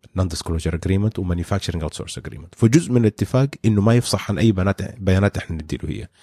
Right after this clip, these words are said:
عشان كده إحنا ما نتعامل مع أي مصنع ولا أي متجر،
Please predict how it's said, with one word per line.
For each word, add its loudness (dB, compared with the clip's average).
عشان 0
كده 6
إحنا 2
ما 6
نتعامل 2
مع 2
أي 4
مصنع 0
ولا -2
أي 2
متجر، -2